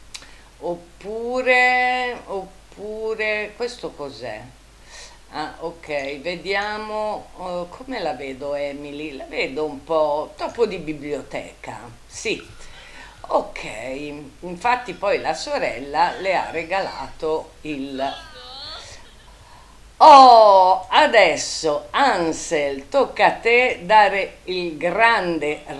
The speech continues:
regalo alla tua mamma. Dai il regalo, dai il regalo amichevole e lui ha, ehm, no,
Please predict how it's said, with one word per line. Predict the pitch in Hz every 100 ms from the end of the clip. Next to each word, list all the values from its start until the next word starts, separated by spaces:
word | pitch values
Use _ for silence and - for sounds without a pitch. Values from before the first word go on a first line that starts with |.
| 143
regalo | 151 139 127 151 147 156 160 196 220 247 165 - - -
alla | 190 175 151 135
tua | - 220 175 147
mamma. | 127 131 131 147 151 175 180 220 247 240 - - -
Dai | 156 185 196 180 160
il | 147
regalo, | 135 139 135 143 147 160 180 214 240 269 269
dai | - 208 196 175
il |
regalo | 156 151 156 180 175 143
amichevole | 135 131 - 175 196 214 214 220 220 220 190 -
e | 160 175 165 160
lui | 156 165 165 170 165 165 170 - -
ha, | 170 165 147 - - -
ehm, | 147 143 139 135 139 131 127 127 127 117 92 87 - - - - - -
no, | - 202 175 165 160 160 175 170